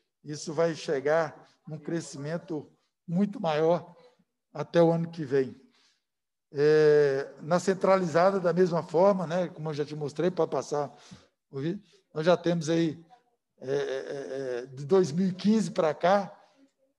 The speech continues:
um crescimento de seiscentos por cento já energizada e também em operação e construção. Né? Primeiro do país também, o Barquete está falando aqui do Indy.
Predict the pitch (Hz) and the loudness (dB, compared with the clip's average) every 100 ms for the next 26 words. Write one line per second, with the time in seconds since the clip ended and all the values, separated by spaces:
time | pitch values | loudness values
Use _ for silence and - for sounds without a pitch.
0 | _ _ _ _ _ 175 170 151 175 175 | _ _ _ _ _ -2 -2 -4 -4 -6
1 | - - 190 170 - 202 208 - 151 - | -8 0 0 0 -2 -2 -2 -8 -8 0
2 | 185 202 180 - _ _ _ _ 123 160 | 0 0 -8 -16 _ _ _ _ -6 -2
3 | 160 156 - - 175 196 175 156 135 175 | 0 -2 -8 -6 2 4 4 0 0 4
4 | 190 180 160 - - - _ - 170 185 | 4 2 -6 -10 -20 -20 _ -6 -4 -4
5 | 202 - - _ _ 165 160 175 196 180 | -6 -12 -20 _ _ -4 -2 -2 -2 -2
6 | 190 175 185 175 156 - 180 190 180 160 | 2 2 2 2 2 0 0 0 -4 -4
7 | 165 165 127 107 - _ _ _ _ _ | -6 -6 -8 -8 -12 _ _ _ _ _
8 | _ _ _ _ _ _ _ _ _ _ | _ _ _ _ _ _ _ _ _ _
9 | 143 196 196 _ _ _ _ _ _ 208 | -10 -10 -10 _ _ _ _ _ _ 2
10 | 185 190 196 208 220 196 190 196 160 170 | 6 6 6 4 4 4 4 0 0 0
11 | 185 165 127 - - _ _ _ 151 135 | 0 0 -2 -8 -20 _ _ _ 0 0
12 | - 160 156 170 156 151 151 143 143 147 | 2 0 0 -2 0 0 0 -4 -4 0
13 | 196 - - | 0 0 -6